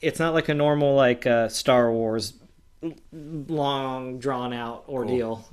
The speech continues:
Speaker 1: which I
Speaker 2: I, I
Speaker 1: fucking
Speaker 2: always,
Speaker 1: loved
Speaker 2: I
Speaker 1: about
Speaker 2: always,
Speaker 1: it.
Speaker 2: lot, a lot of people were, like, in the first movies, well, even in the prequels, the way that they did some things, like Jango Fett's death, you know, that was very samurai film to me.
Speaker 1: Mm-hmm.
Speaker 2: Um,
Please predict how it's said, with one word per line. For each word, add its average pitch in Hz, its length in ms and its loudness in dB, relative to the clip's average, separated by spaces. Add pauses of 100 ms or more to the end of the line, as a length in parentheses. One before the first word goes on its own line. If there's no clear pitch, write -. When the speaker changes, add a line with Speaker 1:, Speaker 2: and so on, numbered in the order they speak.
(240)
Speaker 1:
which 123 200 -4
I 127 80 -2
Speaker 2:
I, 131 40 0
I 139 40 0
Speaker 1:
fucking 151 120 0
Speaker 2:
always, 170 220 -2
Speaker 1:
loved - 180 -4
Speaker 2:
I - 80 -4
Speaker 1:
about 139 100 -2
Speaker 2:
always, - 200 -4
Speaker 1:
it. 139 60 -12
Speaker 2:
lot, 139 200 -2
a - 20 -12
lot 143 180 -4
of 165 100 -8
people 170 320 -8
were, 151 120 -8
like, 135 340 -10 (340)
in 120 160 -12
the 117 100 -8
first - 440 -12
movies, 120 720 -10
well, 110 340 -12 (600)
even 165 200 -8
in 196 100 -6
the 165 60 -8
prequels, 107 520 -12
the 110 80 -12
way 107 120 -8
that 101 140 -14
they 104 100 -12
did 98 260 -16
some 104 200 -12
things, 95 320 -14
like 92 140 -14
Jango 110 340 -12
Fett's - 320 -12
death, 87 320 -12
you 95 60 -14
know, 92 220 -12
that 98 120 -12
was 104 140 -12
very 101 260 -10
samurai 92 480 -14
film 85 340 -16
to - 120 -20
me. 82 260 -18 (460)
Speaker 1:
Mm-hmm. 110 340 -14
Speaker 2:
Um, 90 440 -16